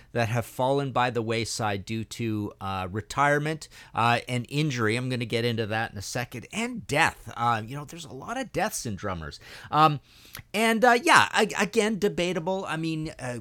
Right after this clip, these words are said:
you know, go to the Facebook page, tell me if this holds up, but, uh, I'm gonna try to make the case here. But, um, I found it surprising that there are more singers who are struggling to keep going than there are drummers who struggle to keep going. And again, that might be,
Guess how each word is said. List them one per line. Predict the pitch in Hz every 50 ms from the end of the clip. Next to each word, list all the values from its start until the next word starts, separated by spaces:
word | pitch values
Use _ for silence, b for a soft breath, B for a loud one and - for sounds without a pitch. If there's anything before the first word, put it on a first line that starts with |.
| 101
you | 101 104 107 107
know, | 95 87 82 85
go | - 104 107 131
to | -
the | 143 147
Facebook | - - 165 151 - - - 151 -
page, | - - 143 143 131 - -
tell | - 143 147 151
me | 151 143
if | 139 135 -
this | 143 123 -
holds | - 127 131 131 127 107 120
up, | 123 127 127 -
but, | - 127 113 - - 123
uh, | 113
I'm | 110 110 98 139
gonna | - 165 139 117
try | - - - 156 147
to | 135 131
make | 120 123 117 -
the | - 110 101
case | - - 110 104 - -
here. | 123 113 117 113 B B B B B B
But, | - 165 170 165 -
um, | 160 160 - - - -
I | 151 156
found | - - 196 196 202 208 202
it | 202
surprising | - - - 147 - - 160 156 156 160 147 156 151 127
that | 127 131 127 - -
there | 131 135 135
are | 139 139
more | 139 151 156 139
singers | - - - - 160 160 160 139 104 95 92 -
who | - 120 117 104
are | 101 104 101 98
struggling | 87 - - - - 139 131 123 131 131 123 110
to | 98 104
keep | - 135 127 98 -
going | 120 117 120 117 117 110 101
than | 107 110 104
there | 101 104 107
are | 107 98
drummers | 87 101 104 101 107 110 101 90 -
who | - 95
struggle | - - - 101 95 92 82 87 82
to | 90 -
keep | - 95 87 -
going. | - 92 95 95 95 95
And | 92 92
again, | 87 85 113 110 104 90 80
that | 87 92 - -
might | 110 107 104 -
be, | - 101 98 92